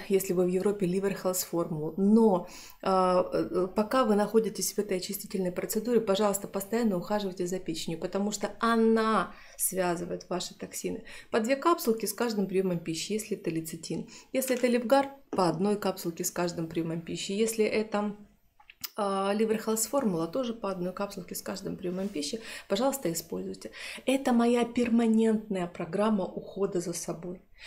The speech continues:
Я нутрициолог, для себя в первую очередь, да. Я думаю, каждый день у меня задача: "Лена, будь чище, Лена, будь,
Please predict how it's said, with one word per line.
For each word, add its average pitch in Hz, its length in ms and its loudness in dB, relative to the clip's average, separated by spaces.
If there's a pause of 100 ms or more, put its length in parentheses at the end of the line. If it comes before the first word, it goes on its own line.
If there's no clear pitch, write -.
(180)
Я 202 500 0
нутрициолог, 185 1080 0
для 214 180 2
себя 214 400 2
в - 100 -12
первую 160 420 -6
очередь, - 460 -12
да. 262 180 -6 (220)
Я 214 160 8
думаю, 175 600 2
каждый 196 380 2
день 262 280 0
у 196 60 2
меня 196 260 2
задача: 175 500 -2
"Лена, 190 340 0
будь 202 420 -2
чище, 196 720 -4 (340)
Лена, 196 480 4 (300)
будь, 214 520 -2